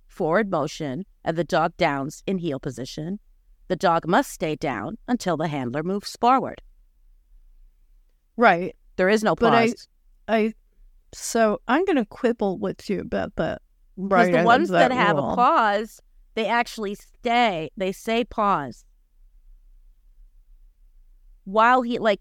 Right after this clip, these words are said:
Speaker 1: for stand, walk around, sit, stand, walk around. While
Speaker 2: No, I,
Speaker 1: heeling,
Speaker 2: I hear what you're
Speaker 1: and,
Speaker 2: saying.
Speaker 1: and pauses is underlined. There is no pause. If it's, unless it's underlined with "and pauses," you don't have to pause.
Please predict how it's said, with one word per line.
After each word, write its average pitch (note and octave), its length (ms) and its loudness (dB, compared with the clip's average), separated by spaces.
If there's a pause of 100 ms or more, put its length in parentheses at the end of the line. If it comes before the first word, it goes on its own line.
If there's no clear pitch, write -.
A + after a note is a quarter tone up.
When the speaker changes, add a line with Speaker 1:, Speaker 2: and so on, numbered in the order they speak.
Speaker 1:
for G3+ 400 0 (140)
stand, A3+ 480 0
walk G3+ 260 -2
around, E3 460 -4
sit, - 240 -10
stand, F3+ 260 -2
walk E3+ 160 -6
around. D3+ 240 -8 (300)
While A3 320 2
Speaker 2:
No, C#4+ 220 2
I, C#4+ 160 4
Speaker 1:
heeling, F4+ 80 2
Speaker 2:
I F4+ 120 4
hear A4 320 -2
what F#4+ 120 0
you're E4+ 80 -4
Speaker 1:
and, E4+ 60 -6
Speaker 2:
saying. A#3 680 0
Speaker 1:
and B3 380 0
pauses A#3 560 0
is G3 220 -6
underlined. F3 640 0
There E3+ 160 -2
is G#3 260 -2
no G#3 120 -2
pause. F#3 640 -2 (920)
If A3 140 -2
it's, C#4 240 -4
unless B3+ 400 2
it's F4+ 240 -4
underlined B3+ 520 2
with G#3+ 260 -8
"and G3+ 340 -2
pauses," A3 600 2
you G#3 120 -4
don't G3 220 -2
have E3+ 200 -4
to E3 100 -12
pause. C3 460 -8